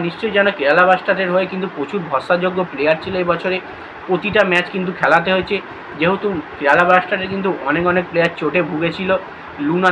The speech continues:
থেকে শুরু করে অনেক প্লেয়ার পেটটা, তো সেক্ষেত্রে ইন্ডিয়ান প্লেয়ারের ওপর কিছু ভরসা রেখেছিল কেরালা ব্লাস্টার ম্যানেজমেন্ট। তো সেক্ষেত্রে এই বিপিন মোয়ানান কিন্তু তার মধ্যে একজন প্লেয়ার, প্রতি ম্যাচে কিন্তু সুযোগ পেয়েছে, অসাধারণ, অসাধারণ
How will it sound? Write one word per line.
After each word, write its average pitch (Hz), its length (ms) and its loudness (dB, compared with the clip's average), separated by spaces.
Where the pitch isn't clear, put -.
থেকে 185 220 -2
শুরু 185 200 -4
করে 180 120 6
অনেক 170 220 2
প্লেয়ার 165 340 2
পেটটা, 165 320 2
তো - 120 -8
সেক্ষেত্রে 196 360 -2
ইন্ডিয়ান 185 360 4
প্লেয়ারের 170 380 2
ওপর 185 140 -2
কিছু 190 180 -6
ভরসা 135 340 2
রেখেছিল 190 340 -2
কেরালা 156 280 4
ব্লাস্টার 160 380 0
ম্যানেজমেন্ট। 127 440 -4
তো - 120 -10
সেক্ষেত্রে 190 280 2
এই 175 100 0
বিপিন 170 360 0
মোয়ানান 185 300 6
কিন্তু 196 140 -4
তার 165 180 4
মধ্যে 180 240 2
একজন 175 300 0
প্লেয়ার, 190 240 4
প্রতি 165 300 -4
ম্যাচে 185 280 2
কিন্তু 190 140 -4
সুযোগ 170 240 0
পেয়েছে, 190 240 2
অসাধারণ, 180 460 2
অসাধারণ 180 320 0